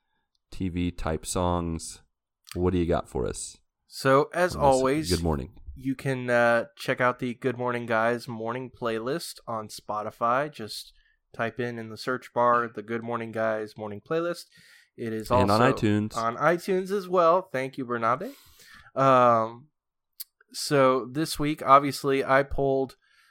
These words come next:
Speaker 2: songs that were used as T V themes. And so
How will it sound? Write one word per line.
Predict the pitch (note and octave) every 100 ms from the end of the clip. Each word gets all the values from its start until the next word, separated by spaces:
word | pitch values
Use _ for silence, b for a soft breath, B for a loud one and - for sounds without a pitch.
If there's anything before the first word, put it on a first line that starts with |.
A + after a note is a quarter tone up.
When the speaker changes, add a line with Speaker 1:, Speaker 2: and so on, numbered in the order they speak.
| _
Speaker 2:
songs | - - D#3 D#3 E3 F3 E3+ - -
that | C3 B2 B2+ B2
were | A#2+ A#2 A#2 A#2 A#2+
used | A#2 B2+ D3 D3+ C3 -
as | A#2 A2 -
T | - C#3+ C3
V | C3
themes. | - B2+ - - C#3 - - _ b b b b b -
And | A#2 A#2
so | A2+ - A#2 A2+ A2 G#2+